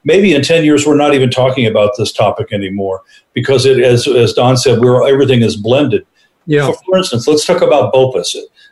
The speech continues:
Speaker 1: uh, buy online, pick up in store. Is that an online purchase or a physical store purchase? Well, it's really both.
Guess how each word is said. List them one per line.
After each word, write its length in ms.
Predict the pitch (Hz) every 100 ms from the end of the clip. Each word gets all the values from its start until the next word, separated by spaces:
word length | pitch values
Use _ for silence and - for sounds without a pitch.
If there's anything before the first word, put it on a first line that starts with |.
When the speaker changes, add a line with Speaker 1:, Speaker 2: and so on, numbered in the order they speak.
| -
Speaker 1:
uh, 220 | 123 110
buy 220 | 135 139
online, 420 | 135 127 123 123
pick 160 | 127 127
up 160 | 123 120
in 100 | 107
store. 420 | - 120 110 - _ _ -
Is 100 | 127
that 160 | 220
an 80 | 190
online 460 | 156 170 170 175 170
purchase 540 | 165 165 180 - _ -
or 140 | 139
a 40 | 151
physical 360 | 180 135 110
store 260 | - 120 92
purchase? 560 | 101 95 - - - _ _ _
Well, 240 | 131 151 -
it's 160 | 135 160
really 240 | 185 185
both. 420 | 190 180 - -